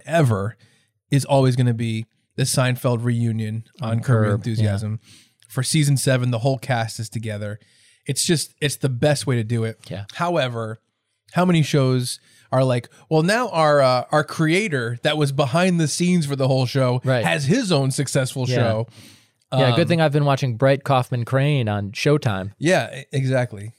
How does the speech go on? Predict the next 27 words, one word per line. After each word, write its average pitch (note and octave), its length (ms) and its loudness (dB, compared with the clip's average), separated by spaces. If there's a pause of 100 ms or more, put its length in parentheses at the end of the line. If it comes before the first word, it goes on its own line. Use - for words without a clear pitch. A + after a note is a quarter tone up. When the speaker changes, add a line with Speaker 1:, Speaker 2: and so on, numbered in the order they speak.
Speaker 1:
That's F3+ 220 -4
a E3+ 40 -6
great C#3+ 220 -10
idea, B2+ 400 -10
though. A2 300 -14 (800)
Uh, C#4 320 -10 (120)
I - 40 -8
wanna F3+ 160 -12
tweet F#3 260 -14
it. - 100 -20 (600)
I E3 80 -2
can't, - 180 -6
I, F#3 40 2
it's F3+ 180 -6
too B3 100 0
big A#3+ 220 -2
to D#3+ 80 -4
tweet. B2 340 -2
Speaker 2:
It F#2 160 -10
is. C#3 280 0
Speaker 1:
It's C#3 60 -6
a D#3 60 2
big G3+ 200 -2
tweet. A#3 320 -2 (100)
Speaker 2:
It G#2+ 120 -8
is. D#3 340 -6 (140)
Speaker 1:
Um, C3 600 2